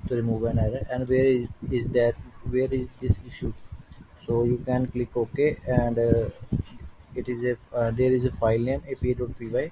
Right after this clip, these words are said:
You can go there, and a line number which the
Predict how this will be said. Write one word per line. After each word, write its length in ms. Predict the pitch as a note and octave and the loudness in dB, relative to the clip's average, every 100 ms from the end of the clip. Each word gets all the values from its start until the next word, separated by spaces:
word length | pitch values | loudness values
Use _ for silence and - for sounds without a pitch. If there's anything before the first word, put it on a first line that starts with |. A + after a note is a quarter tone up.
| - - - - | -6 -8 -6 -4
You 100 | B2 | 2
can 240 | B2+ B2+ | 2 2
go 200 | A2+ A#2 | 2 0
there, 320 | A#2+ A#2 B2 C#3 - - - | 2 4 6 4 2 -12 -8
and 300 | A#2+ A#2+ A#2 | 0 2 4
a 120 | A#2 A#2 | 4 4
line 300 | A2+ A#2+ B2+ | 4 4 2
number 420 | A#2 G#2+ C3+ D3 - - A#2+ | 2 2 0 0 -14 -20 -12
which 340 | A#2 A#2 - - - - - - - | -8 -6 -6 -8 -12 -20 -16 -14 -4
the 360 | A2+ A2 G#2+ | 0 2 0